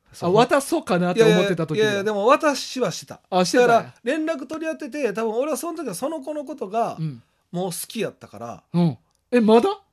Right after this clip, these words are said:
Speaker 2: 二十歳の時？
Speaker 1: じゃ、じゃ、二十歳の時にその今の奥さんのことが好きやったから。
Speaker 2: あー、そうかそうか。
Speaker 1: 好きやったから、
Speaker 2: うん。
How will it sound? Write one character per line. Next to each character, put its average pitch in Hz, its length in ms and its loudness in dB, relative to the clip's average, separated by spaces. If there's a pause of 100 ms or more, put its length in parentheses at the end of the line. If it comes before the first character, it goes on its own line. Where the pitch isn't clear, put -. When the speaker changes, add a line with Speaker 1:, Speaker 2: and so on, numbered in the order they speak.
(440)
Speaker 2:
二 262 120 0
十 - 100 0
歳 - 120 -10
の 135 60 -10
時？ 123 220 -16
Speaker 1:
じ 190 120 -4
ゃ、 240 40 0
じ 226 120 0
ゃ、 208 300 -4
二 190 60 -6
十 247 80 -6
歳 196 80 -10
の 214 80 -6
時 233 180 -6
に 285 100 -6
そ 202 140 -10
の 185 60 -10
今 262 200 0
の 247 80 -2
奥 233 140 -6
さ 220 60 -6
ん - 20 -8
の 208 80 -12
こ 233 80 -4
と 220 60 -8
が 175 60 -10
好 - 80 -8
き - 80 -10
や 208 60 -2
っ - 60 -8
た - 60 -14
か 240 40 2
ら。 226 400 8
Speaker 2:
あ 185 80 0
ー、 - 20 -14
そ 175 120 -6
う 131 40 -10
か 110 80 -14
そ 113 120 -20
う - 20 -16
か。 - 60 -12
Speaker 1:
好 214 80 -12
き 220 160 -10
や 220 140 -2
っ 208 120 -16
た 226 140 -6
か 233 160 -4
ら、 277 220 0
Speaker 2:
う - 20 -4
ん。 - 40 -10